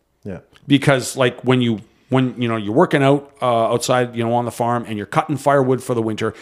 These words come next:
Speaker 2: and you just chuck it into a pile, it's just random shapes all thrown together. I assumed that that's what the word meant,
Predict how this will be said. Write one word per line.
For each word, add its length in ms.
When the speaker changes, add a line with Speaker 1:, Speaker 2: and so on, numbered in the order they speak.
Speaker 2:
and 180
you 80
just 200
chuck 260
it 140
into 240
a 60
pile, 400
it's 140
just 180
random 600
shapes 360
all 120
thrown 220
together. 340
I 160
assumed 1000
that 180
that's 280
what 220
the 60
word 360
meant, 520